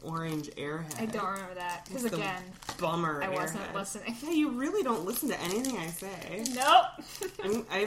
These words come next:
Speaker 1: chose the White Mystery, 'cause I remember, like, when they debuted that, and I was like,
Speaker 2: Yeah.
Speaker 1: "A thing?"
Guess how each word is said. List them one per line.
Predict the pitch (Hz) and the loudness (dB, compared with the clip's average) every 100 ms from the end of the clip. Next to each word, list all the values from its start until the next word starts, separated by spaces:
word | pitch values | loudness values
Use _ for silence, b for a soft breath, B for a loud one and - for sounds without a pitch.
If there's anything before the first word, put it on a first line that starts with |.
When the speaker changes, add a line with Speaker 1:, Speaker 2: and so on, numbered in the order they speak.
| 220 | -2
Speaker 1:
chose | - 285 294 | -4 -2 0
the | 247 | -2
White | 202 170 180 | 0 0 -2
Mystery, | 170 156 - 208 208 226 | -4 -4 -4 0 0 0
'cause | 226 202 | -2 0
I | |
remember, | 226 247 196 165 185 196 196 | 2 2 2 0 0 0 0
like, | 175 | -2
when | 170 165 | -2 -2
they | 156 | -2
debuted | 151 143 135 135 147 | -2 -6 -6 -10 -8
that, | 190 269 294 | -8 -8 -8
and | |
I | 170 | -6
was | 170 | -2
like, | 226 | 0
Speaker 2:
Yeah. | 202 | 0
Speaker 1:
"A | |
thing?" | - 170 151 160 226 269 | -2 -4 -4 -4 -4 -8